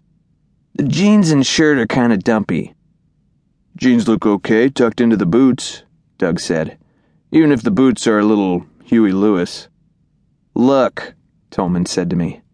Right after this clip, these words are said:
"just keep the boots. I never wear 'em anymore." He had buckskin color suedes on now, with a pointy toe and a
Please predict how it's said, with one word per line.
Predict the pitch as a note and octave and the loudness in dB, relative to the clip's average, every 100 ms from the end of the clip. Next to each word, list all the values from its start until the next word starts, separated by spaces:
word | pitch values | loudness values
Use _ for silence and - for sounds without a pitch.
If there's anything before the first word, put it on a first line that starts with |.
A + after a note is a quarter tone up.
| _ _ _ _ _ | _ _ _ _ _
"just | D3+ E3+ - | -2 -2 2
keep | D#3+ C#3 | 2 2
the | A#2+ | 0
boots. | G#2+ E2 - - - | -2 -4 -6 -8 -4
I | |
never | C#3+ D#3+ C#3+ | 0 2 2
wear | B2+ B2 A#2+ | 2 2 0
'em | A2 | 0
anymore." | F#2 F2+ F2 E2 - _ _ _ _ _ _ _ | -2 -4 -4 -6 -10 _ _ _ _ _ _ _
He | - D3 | 0 2
had | C#3+ B2 | 2 0
buckskin | C3 - B2+ A#2 | -4 -2 -2 -2
color | B2+ G#2+ | 0 -2
suedes | F#2+ - G#2+ G#2 F#2+ G2 | -2 -2 0 0 0 -2
on | F2+ F2+ | -2 -2
now, | F2+ F2+ F2+ - | -2 -2 -4 -6
with | A2 G2+ | -6 -6
a | |
pointy | - C#3 B2+ A#2 | -2 0 2 0
toe | - C3 A2+ G#2+ | -2 -2 0 0
and | |
a | G2 | 0